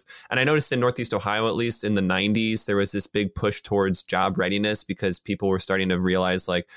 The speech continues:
"Oh, ninety-nine point nine percent of all of our students will not become professors. So maybe we should train them on the thing that they're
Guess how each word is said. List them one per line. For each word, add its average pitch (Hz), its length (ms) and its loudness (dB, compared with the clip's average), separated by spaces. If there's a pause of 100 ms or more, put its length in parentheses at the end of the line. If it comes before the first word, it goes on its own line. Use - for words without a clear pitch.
(180)
"Oh, 127 320 2
ninety-nine 110 720 0 (500)
point 123 220 -2
nine 110 260 0
percent 110 320 0
of 101 80 0
all 101 160 2
of 104 80 0
our 101 120 2
students 101 460 0
will 101 260 2
not 98 240 -2
become 104 280 -2
professors. 104 600 0
So 98 180 2
maybe 104 260 0
we 107 120 2
should - 160 -2
train 101 220 -2
them 101 140 -2
on 95 80 -4
the 92 80 -2
thing 101 220 -2
that 95 140 -4
they're 90 140 -6